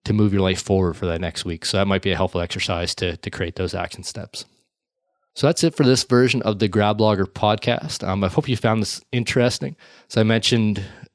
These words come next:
I want to take a step back from the more intermediate and advanced topics that we've been talking about to help people that are getting started again. If you're in this phase where you don't know what business you wanna run, you don't know how to make your life look like you want it to make it, or even what it, what it needs to look like,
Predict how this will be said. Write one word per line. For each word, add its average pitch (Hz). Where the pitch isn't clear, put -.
I 113
want 120
to 113
take 107
a 92
step 101
back 98
from 101
the 95
more 98
intermediate 104
and 95
advanced 92
topics 98
that 110
we've 101
been -
talking 98
about 104
to -
help 147
people 135
that 110
are 101
getting 98
started 90
again. 80
If 85
you're 107
in 117
this 110
phase 107
where 98
you 92
don't 113
know 113
what 98
business 95
you 95
wanna 87
run, 92
you 104
don't 120
know 107
how 104
to 101
make 98
your 92
life 90
look 98
like 95
you 95
want 92
it -
to 98
make 104
it, 123
or 117
even 123
what 120
it, -
what 113
it 110
needs 120
to 110
look 139
like, 90